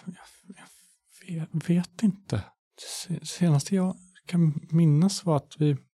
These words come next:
var på, på utflykt med, med klassen. Men all-, allt är så suddigt. Allting är så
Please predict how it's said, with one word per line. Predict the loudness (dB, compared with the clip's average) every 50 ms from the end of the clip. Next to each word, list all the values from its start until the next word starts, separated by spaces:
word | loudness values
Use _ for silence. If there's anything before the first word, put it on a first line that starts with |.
| _ _ _ -8
var | -8
på, | -8 -8 -10 -14 -14 _
på | -10 -6 -2
utflykt | -2 -2 -4 -6 -12 -16 -8 -6 -6 -6 -6 -8 -18 -8 -4
med, | -2 -2 -2 -2 -4
med | -4 -4 -4 -4
klassen. | -4 -6 -6 -6 -8 -6 -4 -4 -4 -6 -8 _ _ _ _ _ -6
Men | -2 -2
all-, | -2 -2 -2 -2
allt | -2 -4 -2 -4 -6
är | -6
så | -6 -6 -8
suddigt. | -8 -8 -8 -8 -8 -8 -10 -12 -16 -20 -20 -20 _ -10 -6
Allting | -4 -4 -4 -2 0 0 2
är | 0
så | 0 -2 -4 -4 -2 -4